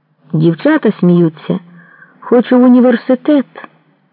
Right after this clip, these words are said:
Університет не ветеринарний інститут.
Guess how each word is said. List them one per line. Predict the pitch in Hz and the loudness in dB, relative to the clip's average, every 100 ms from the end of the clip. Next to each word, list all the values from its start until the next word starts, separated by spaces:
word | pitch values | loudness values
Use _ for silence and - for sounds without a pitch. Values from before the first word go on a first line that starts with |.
| _ _ _ _ _ _ _ _ _ _ _ _ _ _ _ _ | _ _ _ _ _ _ _ _ _ _ _ _ _ _ _ _
Університет | 349 403 247 214 - 165 151 202 254 - | 0 2 4 0 0 -4 0 -2 0 0
не | 190 | 2
ветеринарний | 180 190 226 262 359 415 226 175 | 2 0 2 2 2 2 2 2
інститут. | 165 156 - 156 160 156 | 0 -2 -4 -4 -4 -6